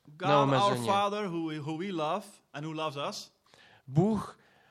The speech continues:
Speaker 2: Otec, který nás miluje, kterého milujeme a on miluje nás,
Speaker 1: he loves every person on this earth.
Speaker 2: on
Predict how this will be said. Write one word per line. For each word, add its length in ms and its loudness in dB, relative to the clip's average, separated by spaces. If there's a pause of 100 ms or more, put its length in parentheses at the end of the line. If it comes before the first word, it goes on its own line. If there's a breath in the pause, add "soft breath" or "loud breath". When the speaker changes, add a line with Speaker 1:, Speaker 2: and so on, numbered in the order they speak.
(100)
Speaker 2:
Otec, 360 4
který 300 2
nás 280 2
miluje, 580 -2
kterého 360 4
milujeme 420 6
a 80 6
on 120 4
miluje 320 6
nás, 520 0
Speaker 1:
he 220 -10
loves 400 0
every 300 -4
person 560 -8
on 160 -8
this 140 -8
earth. 100 -2
Speaker 2:
on 180 4